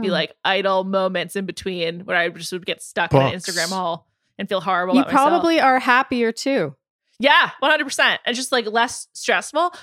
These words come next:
Speaker 1: but I, then I am late to news. I'm just like, "Oh, so what, what, what happened this weekend, both in Bachelor Nation and the real world?" Like, it, it's funny though. It does,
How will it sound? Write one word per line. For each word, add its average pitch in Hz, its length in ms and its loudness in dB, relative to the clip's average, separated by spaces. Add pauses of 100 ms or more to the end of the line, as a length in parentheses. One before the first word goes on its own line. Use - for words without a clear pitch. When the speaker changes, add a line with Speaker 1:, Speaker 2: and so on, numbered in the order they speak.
(120)
Speaker 1:
but 392 240 4
I, 233 80 4
then 247 220 2
I - 20 2
am 226 180 0
late 233 200 -2
to - 80 -12
news. 202 340 -4
I'm 208 80 -4
just 220 160 -6
like, 233 180 -2
"Oh, 254 300 0
so 226 260 0
what, 226 260 -2
what, 240 220 -2
what 277 220 4
happened 294 420 2
this 202 160 -4
weekend, 196 480 -4 (380)
both 240 180 2
in 240 120 0
Bachelor 226 340 2
Nation 220 400 0
and 214 260 2
the 208 60 -2
real 247 220 2
world?" 170 340 -2
Like, 202 180 -2
it, 214 280 -4
it's 220 160 -4
funny 285 240 0
though. 160 220 0
It 165 100 -14
does, 214 420 -4